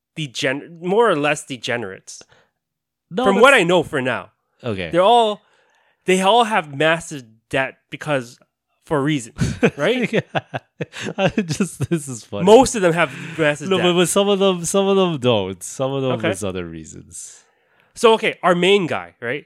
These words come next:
Speaker 2: Oh, but no, but no, no, no. Sorry, you are correct. You are correct. They all do have deaths. Yes.
Speaker 1: Yeah,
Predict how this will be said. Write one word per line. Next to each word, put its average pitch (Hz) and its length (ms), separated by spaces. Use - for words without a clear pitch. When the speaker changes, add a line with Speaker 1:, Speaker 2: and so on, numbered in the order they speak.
Speaker 2:
Oh, 170 140
but 185 160
no, 196 80
but 180 140
no, 151 100
no, 135 120
no. 95 80
Sorry, 117 220
you 143 180
are 156 100
correct. - 380
You 113 100
are 104 100
correct. 82 360
They 117 120
all 117 240
do 107 180
have 95 220
deaths. - 440
Yes. - 200
Speaker 1:
Yeah, 131 160